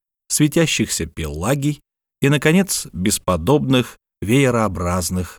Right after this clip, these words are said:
глазчаток. Посреди этих зоофитов под сенью водорослей копошились членистоногие. Особенно много было ракообразных с панцирем, имеющим вид несколько выпуклого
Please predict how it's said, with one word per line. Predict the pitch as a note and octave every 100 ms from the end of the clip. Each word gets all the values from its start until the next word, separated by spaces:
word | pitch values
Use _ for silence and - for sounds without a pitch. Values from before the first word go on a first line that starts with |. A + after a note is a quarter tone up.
| -
глазчаток. | F#2 G2 F2+ - - D2+ - - - - _ _ _ _ _ _
Посреди | A2 A2 B2+ C3 D3
этих | - A2+ F#2+ E2+
зоофитов | F2+ E2 - D#3 D#3 B2 - -
под | F#2 -
сенью | B2 B2 G#2 F#2
водорослей | D#2 F2 C#3+ C#3+ C3+ - B2 A#2+ - _ _ -
копошились | - C#3 - F#3+ F3 D#3 - -
членистоногие. | - A#2 A2+ A2 - - A2 E2+ C#2 D2 C2+ - _ _ _ _ _ _ -
Особенно | F#2 - C3+ A#2 G#2+
много | G#2 A#2+ G#2+
было | G2 G2+ G2 F#2 -
ракообразных | G#2+ G2+ - F#2 F2+ A2 G#2 G2+ F2+ -
с | -
панцирем, | - B2+ F#2 - F#2 F#2 - -
имеющим | A2 G#2 G#2 - G#2
вид | G2 G#2+ - -
несколько | A2 A2 A#2+ A2+ A#2
выпуклого | A2+ C3+ C3+ A#2 B2+ B2+